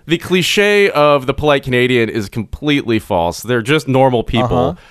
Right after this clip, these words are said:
Speaker 1: But,
Speaker 2: Uh-huh.
Speaker 1: but the government, I think, I think it's a government conspiracy. I think the government
Speaker 2: <laughs> What the
Speaker 1: actu-, <laughs> the government actually purports this in its outward-facing, uh, y-, you know, uh, just, you know, uh, per-, personality.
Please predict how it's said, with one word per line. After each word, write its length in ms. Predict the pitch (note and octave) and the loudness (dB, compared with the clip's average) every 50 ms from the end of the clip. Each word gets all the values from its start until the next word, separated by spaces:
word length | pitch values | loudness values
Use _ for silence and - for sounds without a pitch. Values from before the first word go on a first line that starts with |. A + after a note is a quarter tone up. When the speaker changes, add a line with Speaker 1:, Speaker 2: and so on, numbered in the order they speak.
| - - _ | -20 -20 _
Speaker 1:
But, 300 | - A2 D#3 D3+ D3+ D3+ | -4 0 2 2 2 2
Speaker 2:
Uh-huh. 220 | C3 A#2+ B2 D3 F3+ | 0 -4 -6 -4 0
Speaker 1:
but 240 | F#3 - D3+ D#3 C3+ | 2 2 2 0 -2
the 80 | C#3+ C#3+ | -4 -4
government, 840 | - - - D#3+ F#3 G#3+ B3 G3 C#3+ B2+ A2+ G2+ G2 G2 - - - _ | -4 0 2 2 2 4 2 2 2 0 0 -2 -4 -8 -12 -16 -6 _
I 120 | A#2 B2 B2 | -2 -2 -2
think, 500 | A#2+ - - C#3 A2+ A2 G#2+ - - _ _ _ - | -2 -2 -2 -2 -2 -2 -6 -8 -14 _ _ _ -2
I 80 | - E3 | 0 0
think 160 | F#3+ A3+ A3+ | 2 2 0
it's 80 | F#3+ D3+ | 0 -2
a 40 | C#3+ | -2
government 420 | G#2+ E3 D#3+ D3+ D#3+ D3+ C#3+ C3+ | 0 2 2 2 2 0 -2 -2
conspiracy. 600 | - A#2+ A2 - - - C3 B2+ A#2+ A2 - G2+ | -4 -6 -6 -4 -2 0 2 2 2 0 0 0
I 100 | G2 A2+ | 0 2
think 180 | C#3 - - E3+ | 2 0 0 -2
the 60 | D#3 | -4
government 800 | B2+ - - E3 F#3+ A3+ B3 G3 C#3+ A#2+ G#2 F#2+ F#2+ - - - - - - | -6 0 2 2 2 4 2 2 0 0 -2 -4 -6 -12 -16 -8 -6 -6 -6
Speaker 2:
<laughs> 140 | - - - | -6 -8 -2
What 220 | - G#4 F#4+ - - | -2 0 0 0 -2
the 80 | - | 0
Speaker 1:
actu-, 320 | F#3 F3+ F3+ - - - - - - - - - | 0 0 0 0 0 -2 -2 -2 -6 -10 -14 -18
<laughs> 240 | - - - - - | -20 -20 -20 -4 -2
the 100 | - A#3 | -2 0
government 480 | F#3+ B3 C4 C#4 D4+ E4 D#4+ D#4+ C#4 F#3+ | 2 2 2 2 2 2 0 0 0 0
actually 680 | F3+ G3+ G#3 F#3 F#3 - A3 G#3 G3+ G3 G3 F3+ F#3+ - - - _ _ - _ | 0 0 0 0 0 -2 0 2 4 2 2 0 -2 -6 -14 -20 _ _ -4 _
purports 680 | - G#3 G#3 - - B3 - C4+ C4+ C4 - - - | -2 0 0 0 2 4 4 4 4 2 0 -4 -6
this 520 | - E3 D#3+ D3+ C#3+ D3 C#3 - - - - _ _ _ _ | -2 2 2 4 4 2 0 -4 -8 -12 -14 _ _ _ _
in 120 | - F3+ F3 | 0 0 2
its 160 | F#3+ E3+ D#3+ - | 2 -2 -2 0
outward-facing, 1000 | E3+ F3 F3+ F3+ F#3+ E3+ D#3 - F#3+ F3 E3+ D#3+ - F3 E3 E3 D#3 D#3 D#3 D#3 | 2 2 2 2 0 -2 -2 -2 -2 -2 -2 0 0 0 0 2 0 0 0 -2
uh, 40 | - - | -2 0
y-, 680 | C3 C#3 C#3 C#3 C#3 C#3 C#3 C3+ C3 C3+ C3+ C3+ - | 0 2 4 4 4 4 4 2 2 0 0 -2 -4
you 320 | - A2 D3 D3 - D3 D#3+ | -8 -14 -16 -12 -4 -2 0
know, 300 | D3 C3 B2 A#2 A#2 A#2+ | 2 2 2 2 2 0
uh, 460 | - A2+ A#2 A2+ A#2 A#2 A2+ A2+ A2+ | 0 2 2 2 4 4 2 2 0
just, 420 | G#2 A#2 G2 - C3 A#2 - - | -2 -8 -10 -10 -10 -10 -10 -6
you 80 | - C#3+ | -4 -2
know, 180 | B2 A2+ G#2+ - - - | 0 0 -2 -4 -6 -4
uh, 120 | A2+ A2+ A2 | -4 -4 -4
per-, 200 | - - - - | -4 -6 -8 -8
personality. 720 | - - G3 F3+ - D#3+ D3+ F3+ G#3 G#3+ E3 A#2 G#2 F3+ | -2 -2 -2 0 2 0 2 2 2 2 2 0 -2 -4